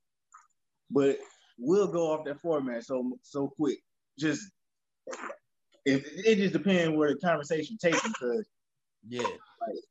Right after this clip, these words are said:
Speaker 1: you know, I, I'm a ranter. You know what I'm saying?
Speaker 2: <laughs>
Speaker 1: I, I, I get, I get going on something, and then I just snap and just, I don't know. I,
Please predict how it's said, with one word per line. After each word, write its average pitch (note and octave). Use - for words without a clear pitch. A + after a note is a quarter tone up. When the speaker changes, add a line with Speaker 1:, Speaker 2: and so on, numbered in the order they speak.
Speaker 1:
you D3+
know, A2
I, D3+
I'm A3+
a -
ranter. E3+
You C#3+
know E3
what D#3+
I'm D#3+
saying? D3
Speaker 2:
<laughs> -
Speaker 1:
I, F3
I, E3+
I E3
get, D#3
I D#3+
get D3
going D#3
on C#3
something, D3
and C3
then C3
I C#3
just C#3
snap D3
and A#2+
just, A2+
I A#2+
don't C#3
know. C3+
I, B2+